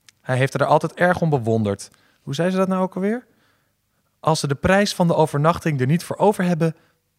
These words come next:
dan kunnen ze beter thuis blijven." "Ik vroeg je iets," zegt zijn moeder.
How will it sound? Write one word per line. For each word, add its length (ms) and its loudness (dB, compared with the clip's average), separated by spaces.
dan 120 -12
kunnen 200 -2
ze 60 -6
beter 240 -2
thuis 240 -14
blijven." 380 -16
"Ik 140 -6
vroeg 220 4
je 120 6
iets," 320 -2
zegt 220 -2
zijn 140 2
moeder. 340 2